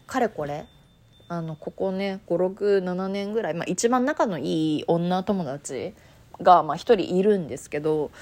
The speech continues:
まあ、でもその子もさ、もう、もうじき出産で、まあ、忙しくなるし、ってなったら、てか、うん、そう、だから自分の話をさ、なんていうの、今までお互いシェアハピしてきたけど、やっぱりその出産したら、なんていうか、しばらくはもう本当に、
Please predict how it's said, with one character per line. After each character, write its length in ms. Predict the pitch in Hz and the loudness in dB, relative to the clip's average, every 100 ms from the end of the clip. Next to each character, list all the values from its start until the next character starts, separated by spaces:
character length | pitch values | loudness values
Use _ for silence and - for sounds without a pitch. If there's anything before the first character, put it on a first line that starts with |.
| - - | -20 -4
ま 80 | 226 | 2
あ、 20 | |
で 60 | 226 | 4
も 100 | 226 | 4
そ 140 | - | 4
の 140 | 269 339 | 2 4
子 100 | 226 | 2
も 120 | 190 | 2
さ、 260 | 226 214 202 | 6 6 6
も 260 | 226 208 | 2 0
う、 80 | 156 | 4
も 240 | 226 247 | 4 6
う 40 | 254 | 4
じ 120 | 262 | 2
き 140 | 269 | 0
出 180 | 247 262 | -2 -4
産 760 | 247 - 240 240 233 233 226 226 | -6 0 2 2 0 -2 -2 0
で、 360 | 240 196 - | 0 0 -2
ま 100 | 202 | -2
あ、 40 | 196 | -2
忙 340 | 170 180 208 | 0 0 -2
し 80 | 202 | -4
く 140 | - | -8
な 160 | 156 165 | -10 -8
る 100 | 147 | -10
し、 460 | - - 170 156 - - | -12 -10 -8 -8 -10 -12
っ 40 | |
て 120 | - 339 | -6 -2
な 120 | 392 | -2
っ 40 | - | -2
た 120 | 208 | -2
ら、 140 | 156 - - | -2 -10 -10
て 60 | - | -6
か、 140 | - | -6
う 80 | 156 | -6
ん、 140 | 160 | -8
そ 140 | 156 175 | -6 -6
う、 20 | |
だ 80 | 165 | -4
か 80 | 151 | -6
ら 20 | |
自 120 | 147 | -4
分 220 | 175 359 | -2 0
の 60 | 415 | 0
話 360 | 415 415 - 370 | -2 -2 2 4
を 220 | 180 - | 4 2
さ、 240 | - 143 - - | -4 -6 -8 -8
な 120 | 190 | -6
ん 40 | 214 | -4
て 60 | |
い 40 | 156 | -6
う 20 | |
の、 160 | 85 - - - | -8 -16 -14 2
今 160 | 226 311 | 4 6
ま 100 | 180 | 6
で 80 | |
お 100 | 151 | 6
互 200 | 180 226 | 8 8
い 20 | 226 | 6
シ 140 | - | 6
ェ 60 | 233 | 4
ア 40 | |
ハ 80 | 269 | 4
ピ 140 | 240 | -2
し 80 | 240 | -4
て 80 | 247 | -6
き 80 | - | -6
た 100 | 196 | -10
け 140 | 147 | -4
ど、 200 | 160 151 - - - | -2 -4 -6 -16 -10
や 80 | 185 | -8
っ 20 | |
ぱ 140 | - | -4
り 80 | 285 | -4
そ 140 | - | -4
の 80 | 143 | -10
出 180 | - 160 | -8 -8
産 420 | - - 247 277 | -6 2 4 4
し 160 | 285 - | 0 0
た 140 | 311 | 4
ら、 380 | 285 180 170 143 - - - - | 4 6 4 2 -6 -20 -20 -4
な 120 | 170 | -2
ん 20 | 226 | 0
て 60 | |
い 20 | 226 | -2
う 20 | |
か、 60 | |
し 180 | - - | -4 0
ば 140 | 208 427 | 2 2
ら 100 | - | 2
く 120 | 170 | 0
は 80 | 151 | -2
も 160 | 151 | -4
う 20 | |
本 280 | 147 220 254 | -2 -2 0
当 240 | 262 262 247 | 2 4 4
に、 240 | 240 233 | 2 0